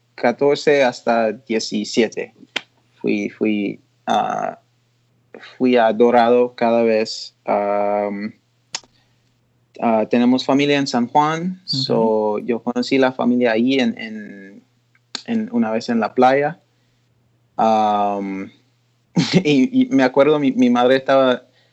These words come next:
Speaker 1: hablando con su primo, am, por teléfono. Y, "¿Dónde, dónde está la familia?"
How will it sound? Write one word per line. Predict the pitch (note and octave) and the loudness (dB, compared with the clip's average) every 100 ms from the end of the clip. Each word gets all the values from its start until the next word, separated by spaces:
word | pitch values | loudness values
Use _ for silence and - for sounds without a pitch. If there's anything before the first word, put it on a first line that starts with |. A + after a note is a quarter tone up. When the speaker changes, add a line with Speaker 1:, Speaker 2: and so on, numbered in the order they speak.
| _ _ - | _ _ -2
Speaker 1:
hablando | A2 A#2+ C3 C3+ | 2 4 4 2
con | C3 B2+ | 2 0
su | A#2+ A#2 | 0 -2
primo, | C3+ D3 D3 C3 - | 2 2 2 0 0
am, | A#2 A2 G#2+ G2 G2 E2 - _ _ _ _ _ _ _ _ _ - | 2 2 2 -2 -6 -8 -14 _ _ _ _ _ _ _ _ _ -2
por | C3 A#2 | 0 0
teléfono. | A2 A#2+ D3 C#3+ B2 A2+ - | 2 2 4 2 0 -2 -6
Y, | A#2 A2+ A2+ - | -4 -4 -6 -12
"¿Dónde, | C#3+ D#3+ F#3 D#3 | -4 -2 -2 0
dónde | D#3+ F3 | 0 0
está | F#3 F#3 G3 | 0 2 2
la | F#3 | 2
familia?" | F#3 C4+ C#3 | 2 0 0